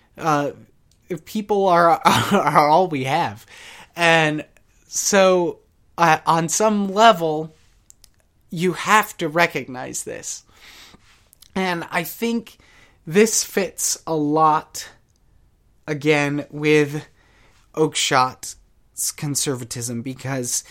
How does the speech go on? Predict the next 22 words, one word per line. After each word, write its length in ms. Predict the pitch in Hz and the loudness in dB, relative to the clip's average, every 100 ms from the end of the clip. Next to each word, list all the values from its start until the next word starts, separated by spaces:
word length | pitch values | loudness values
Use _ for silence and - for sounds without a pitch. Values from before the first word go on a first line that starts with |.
| - _ | -20 _
his 640 | - - 175 170 160 151 - - | -14 -2 2 2 2 -2 -4 -4
idea 680 | 143 131 135 139 139 131 - | -4 -4 -6 -4 -2 -2 -4
of 680 | 127 131 131 123 127 - _ _ _ _ _ _ _ _ - - | -2 0 -2 -6 -12 -18 _ _ _ _ _ _ _ _ -20 -10
a 80 | 143 | -8
conservative 880 | - 139 127 - 220 233 185 156 135 | -8 -10 -8 -4 0 0 0 -2 -4
life 480 | 131 123 143 - - - - - _ | -8 -6 -8 -12 -18 -20 -20 -20 _
is, 480 | 165 156 147 - - - | -2 0 0 -2 -4 -4
uh, 300 | 143 135 135 | -2 -2 -6
one 440 | - 147 156 160 | -10 0 0 0
that 180 | 151 131 | -4 -2
lives 240 | 156 131 | -4 -4
peacefully 600 | - - 220 - 196 185 | -10 -6 -6 -4 -4 -4
with 180 | 160 156 | -4 -4
other 180 | 160 151 | -4 -6
people, 520 | - 156 151 139 - | -8 -10 -6 -6 -6
allowing 460 | 147 143 147 147 139 | -2 0 0 -2 -4
them 280 | 151 156 | -4 -4
to 140 | 160 156 | -8 -12
pursue 800 | - 147 - - 139 131 127 123 _ - _ _ _ _ _ _ _ _ _ _ - | -10 -8 -8 -6 -6 -4 -6 -8 _ -20 _ _ _ _ _ _ _ _ _ _ -12
their 440 | 135 143 143 131 - | -2 0 0 -2 -8
own 340 | 127 123 120 | -10 -8 -10
happiness. 920 | 110 - - 117 110 101 76 - - | -12 -12 -12 -12 -12 -16 -16 -14 -16